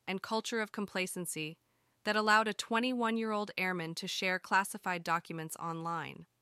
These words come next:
A report delivered to Congress blamed Teixeira's superiors for failing to restrict his access to classified systems and facilities, and to alert appropriate authorities. The investigation found that while Teixeira worked alone to smuggle documents,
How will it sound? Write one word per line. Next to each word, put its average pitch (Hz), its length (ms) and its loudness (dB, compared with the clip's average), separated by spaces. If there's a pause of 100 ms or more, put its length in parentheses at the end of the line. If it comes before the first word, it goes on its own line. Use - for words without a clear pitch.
(480)
A 226 100 2
report 269 400 4
delivered 247 380 2
to 247 60 -2
Congress 180 500 -2
blamed 190 400 -2
Teixeira's 220 640 0
superiors 190 680 -4
for 185 140 -6
failing 214 400 0
to 208 100 -8
restrict 196 400 -6
his 208 140 -6
access 180 420 -2
to 180 100 -8
classified 180 640 -2
systems 165 500 -8
and 180 160 -8
facilities, 170 600 -6 (400)
and 208 140 0
to 240 120 2
alert 240 280 2
appropriate 202 480 -2
authorities. 175 640 -4 (680)
The 240 100 4
investigation 254 760 2
found 220 280 2
that 208 120 0
while 202 160 2
Teixeira 262 560 0
worked 220 320 -2
alone 226 460 0
to 202 100 -8
smuggle 190 360 -4
documents, 185 680 -4